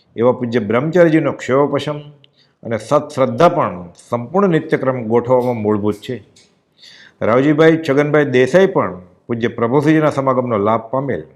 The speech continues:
અને તેઓના સંસ્કૃતના ઊંડા અભ્યાસ અને શાસ્ત્ર વાંચન પણ આ આયોજનમાં ફાળારૂપ છે.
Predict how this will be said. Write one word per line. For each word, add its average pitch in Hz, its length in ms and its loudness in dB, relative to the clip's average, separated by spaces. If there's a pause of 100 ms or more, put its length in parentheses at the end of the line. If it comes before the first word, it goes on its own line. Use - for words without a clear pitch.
(600)
અને 113 140 -4
તેઓના 123 300 0
સંસ્કૃતના 139 680 -4
ઊંડા 131 320 0
અભ્યાસ 123 400 4
અને 127 140 -4
શાસ્ત્ર 123 440 -2
વાંચન 151 320 0
પણ 85 200 -16 (640)
આ 139 320 4
આયોજનમાં 120 560 0
ફાળારૂપ 104 580 -2
છે. 85 460 -4